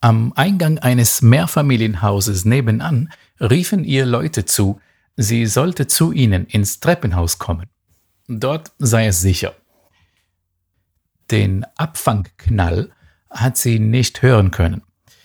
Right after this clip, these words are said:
Sie hat sich darüber geärgert, weil die anderen alle das schon gehört haben. Und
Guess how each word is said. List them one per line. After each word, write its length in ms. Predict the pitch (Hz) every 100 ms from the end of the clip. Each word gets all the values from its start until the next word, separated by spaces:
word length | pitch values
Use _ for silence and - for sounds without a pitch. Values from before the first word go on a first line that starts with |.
| _ _ _
Sie 400 | - 120 123 107
hat 120 | 110
sich 140 | 113 101
darüber 420 | 104 113 104 95
geärgert, 760 | 95 101 127 120 101 151 - _
weil 460 | - 101 104 98 95
die 300 | 95 95 -
anderen 420 | 107 101 95 90
alle 240 | 104 98 92
das 180 | 90
schon 220 | - 175 135
gehört 320 | 92 87 -
haben. 260 | 80 90 - _ _ -
Und 280 | 101 92